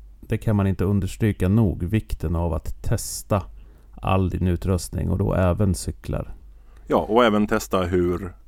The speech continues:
Speaker 2: hur det är att cykla den tänkta vägen.
Speaker 1: Exakt.
Speaker 2: Och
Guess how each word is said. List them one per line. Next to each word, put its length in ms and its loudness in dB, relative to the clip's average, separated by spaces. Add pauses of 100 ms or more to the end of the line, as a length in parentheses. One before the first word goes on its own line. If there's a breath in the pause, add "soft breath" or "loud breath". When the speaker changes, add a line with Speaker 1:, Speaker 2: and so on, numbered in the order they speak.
(120)
Speaker 2:
hur 240 -4
det 180 -2
är 60 0
att 200 -10
cykla 580 0
den 260 -2
tänkta 340 0
vägen. 420 -2 (420 soft breath)
Speaker 1:
Exakt. 460 -8
Speaker 2:
Och 520 4